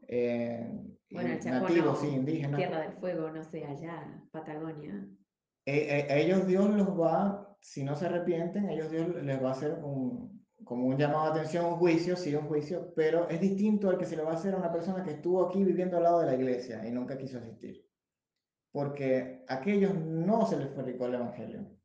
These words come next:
Speaker 2: Pero igual es juzgado.
Speaker 1: Igual es juzgado, sí, porque no se, no se arrepintió, no, no, no aceptó al Señor en su corazón. Pero la persona que vive al lado de la iglesia y rechazó al Señor todo el tiempo, pues, el peor
Speaker 2: Es
Speaker 1: va a ser el
Speaker 2: peor.
Speaker 1: juicio,
Speaker 2: Sí.
Speaker 1: porque ahí estuvo el Señor predicándole, ahí envió a sus mensajeros,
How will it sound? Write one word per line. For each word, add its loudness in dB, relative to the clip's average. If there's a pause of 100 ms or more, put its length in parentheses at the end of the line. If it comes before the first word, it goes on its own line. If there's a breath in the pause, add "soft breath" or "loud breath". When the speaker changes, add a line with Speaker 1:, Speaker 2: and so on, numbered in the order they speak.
(100)
Speaker 2:
Pero -16
igual -16
es -18
juzgado. -20 (400)
Speaker 1:
Igual -2
es -6
juzgado, -2
sí, -8
porque -8
no -4
se, -12
no -6
se -8
arrepintió, -2
no, -8 (120)
no, -8
no 0
aceptó -4
al -2
Señor -2
en -4
su -10
corazón. -6 (600 loud breath)
Pero 6
la 6
persona -2
que -2
vive 2
al 0
lado 4
de 6
la 6
iglesia 0
y -2
rechazó -4
al -2
Señor 0
todo 4
el 0
tiempo, -4
pues, -10
el -6
peor 4
Speaker 2:
Es 8
Speaker 1:
va 4
a 0
ser 0
el 2
Speaker 2:
peor. -4
Speaker 1:
juicio, -2
Speaker 2:
Sí. -16 (260)
Speaker 1:
porque -2
ahí 0
estuvo -2
el -4
Señor -6
predicándole, -6
ahí -4
envió 2
a -2
sus -6
mensajeros, -6